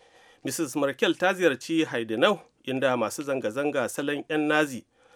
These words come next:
suka yi ta jifar 'yan sanda da kwalabe da tartsatsin wuta a ƙarshen makon da ya gabata. A yunƙurinsu na hana baƙin haure zama a wannan ƙaramin gari da ke daura da kan iyakar ƙasar Jamus da Czech daga ɓangaren gabas.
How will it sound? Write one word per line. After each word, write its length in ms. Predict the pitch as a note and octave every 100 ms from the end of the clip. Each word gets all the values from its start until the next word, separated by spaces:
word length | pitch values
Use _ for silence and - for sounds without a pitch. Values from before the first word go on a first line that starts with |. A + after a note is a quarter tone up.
| -
suka 260 | - - C#3+
yi 80 |
ta 360 | B2+ C#3+ C#3+ C#3
jifar 720 | C3+ E3 E3 D#3 B2+ A#2 G2+ -
'yan 180 | D#3 E3
sanda 500 | - B2 A2+ D3 D3
da 120 | D3+
kwalabe 680 | - D3 C3 A2 C3+ D#3 D3
da 240 | C3 A2
tartsatsin 600 | - A#2 - B2 - D3+
wuta 360 | D#3 D#3 E3 D#3
a 140 | C#3 A#2
ƙarshen 340 | A#2 G2+ C#3
makon 320 | C#3+ F3 E3 A2+
da 60 |
ya 60 | A2+
gabata. 480 | A2 G#2+ - A2 - _ _ _ - -
A 60 | A2+
yunƙurinsu 680 | A2 A2+ C3+ D3 C#3 A2 A#2
na 100 | A#2+
hana 400 | C#3+ C3 A#2 G#2+
baƙin 360 | G#2 - D3
haure 320 | B2 A2+ C3+ C3
zama 260 | C#3+ D3 -
a 60 | A#2
wannan 540 | C#3 B2 C3 D3 D3+
ƙaramin 400 | C3+ B2 D3 D3+
gari 240 | B2 C#3+ D#3
da 80 |
ke 200 | - A#2 A2+
daura 300 | D#3+ D3+ B2
da 200 | A2+ G#2
kan 160 | D3 -
iyakar 300 | B2+ C3 C3
ƙasar 340 | - D#3+ C#3+
Jamus 360 | C3+ D#3+ C#3+ C3
da 80 | -
Czech 240 | - E3 -
daga 340 | A2+ G2+ G2+ -
ɓangaren 460 | C#3 D3 C3+ A#2
gabas. 360 | A2+ A2+ -